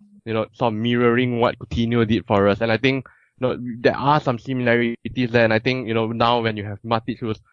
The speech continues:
not only just a playmaker, or, or not, not really a playmaker, but, you know, more like,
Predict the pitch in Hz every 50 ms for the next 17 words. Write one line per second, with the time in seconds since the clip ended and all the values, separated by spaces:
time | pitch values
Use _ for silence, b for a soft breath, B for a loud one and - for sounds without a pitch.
0 | _ _ - 151 160 - 147 139 139 147 131 113 135 - 107 98 - - 123 117
1 | 120 120 110 104 104 - - 113 117 87 117 120 113 113 - 120 123 143 123 147
2 | 165 151 127 117 120 127 107 107 _ - 117 113 107 101 - - 110 98 95 101
3 | - - 95 120 123 120 123 120 123 131 135 127 123 120 110 - -